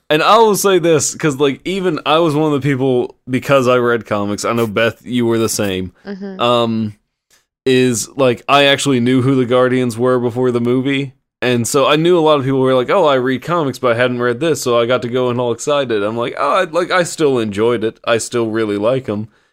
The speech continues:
Speaker 1: But, like, I knew stuff going in. I know nothing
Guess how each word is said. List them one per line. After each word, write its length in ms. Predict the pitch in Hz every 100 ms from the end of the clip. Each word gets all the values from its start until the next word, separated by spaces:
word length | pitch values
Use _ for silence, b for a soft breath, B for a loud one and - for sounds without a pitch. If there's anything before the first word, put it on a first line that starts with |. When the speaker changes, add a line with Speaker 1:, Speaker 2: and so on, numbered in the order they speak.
| _
Speaker 1:
But, 120 | 147
like, 180 | 147 131
I 140 | 131 131
knew 240 | 135 131
stuff 340 | - 127 107
going 320 | 120 117 113 107
in. 300 | 113 123 - b b _ 147
I 320 | 190 196 185
know 720 | 131 117 113 107 104 92 - _ _ _ _ _ -
nothing 920 | 107 107 117 135 - 101 87 -